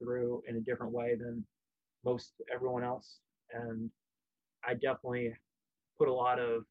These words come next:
uh, my own thoughts into what I was writing. You know, I, I felt like I wasn't cheating off of anybody's paper. You know, I felt like what I was writing was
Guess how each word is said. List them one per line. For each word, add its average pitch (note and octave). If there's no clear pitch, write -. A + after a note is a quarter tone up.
uh, A2
my A#2+
own C3+
thoughts C3
into A#2+
what B2
I A#2
was A2+
writing. A#2+
You A#2
know, A2+
I, B2+
I -
felt B2+
like B2+
I B2+
wasn't B2
cheating C3
off B2+
of A#2+
anybody's A2+
paper. A2+
You A#2+
know, G#2+
I G#2+
felt G#2+
like G#2+
what C3+
I C#3+
was C#3
writing C3+
was B2